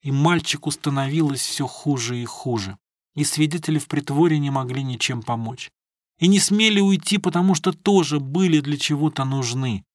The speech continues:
А теперь снимай ботинки, раздевайся до пояса,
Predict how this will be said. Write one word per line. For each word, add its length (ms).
А 100
теперь 280
снимай 380
ботинки, 540
раздевайся 600
до 140
пояса, 580